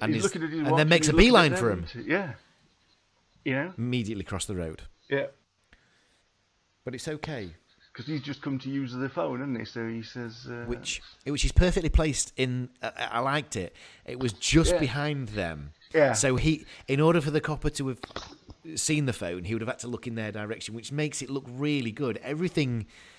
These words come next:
Speaker 1: is touch and go, but it looks like it's going well.
Speaker 2: Yeah.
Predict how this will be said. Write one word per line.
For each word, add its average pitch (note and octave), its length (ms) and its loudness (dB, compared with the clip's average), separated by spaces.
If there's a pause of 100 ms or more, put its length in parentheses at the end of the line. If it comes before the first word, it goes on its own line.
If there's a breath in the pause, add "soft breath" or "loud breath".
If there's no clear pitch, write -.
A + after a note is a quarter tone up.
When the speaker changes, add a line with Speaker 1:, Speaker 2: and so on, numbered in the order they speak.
(440 soft breath)
Speaker 1:
is A2 120 -4
touch - 280 6
and C3 140 -2
go, B2+ 280 4
but G2+ 120 8
it G#2 80 0
looks A#2 220 -4
like G2+ 120 -8
it's G2+ 120 -10
going G2 280 -6
well. A2 360 -12 (160)
Speaker 2:
Yeah. C3+ 260 -2